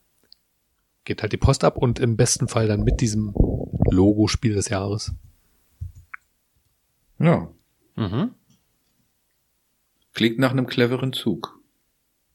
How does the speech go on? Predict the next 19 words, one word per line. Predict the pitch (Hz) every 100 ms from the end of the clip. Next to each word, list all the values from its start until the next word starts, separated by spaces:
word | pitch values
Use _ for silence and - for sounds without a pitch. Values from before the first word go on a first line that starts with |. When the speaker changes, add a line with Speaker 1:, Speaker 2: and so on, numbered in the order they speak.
| _ _ _ _ _ _ -
Speaker 1:
Ja, | 101 95 - _ _ -
also | 117 113
für | 143 131
euch, | 131 135
wenn |
ihr | 120
Brettspiele | 123 120 - 123
mögt, | 120 -
lohnt | 110 123 123
sich's | 120 -
einfach | 110 131
mal | 113
die | 110
Liste | 113 - 123
der | 113
Spiele | - 117 117
der | 110
Jahre | 101 101
durchzugucken. | 110 135 - - - 120 123 117